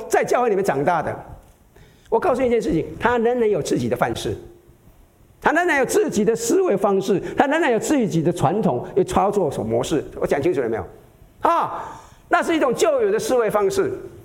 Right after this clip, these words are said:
但是当他的思-，范式转换的时候，他有一个 paradigm shift 的时候，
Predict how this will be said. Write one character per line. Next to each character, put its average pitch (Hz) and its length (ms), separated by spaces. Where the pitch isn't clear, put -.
但 294 240
是 240 160
当 254 200
他 233 140
的 220 80
思-， 330 220
范 247 200
式 196 160
转 139 260
换 196 180
的 143 80
时 151 120
候， 143 60
他 226 140
有 190 80
一 196 60
个 202 80
paradigm 202 380
shift 175 220
的 143 60
时 127 120
候， 139 100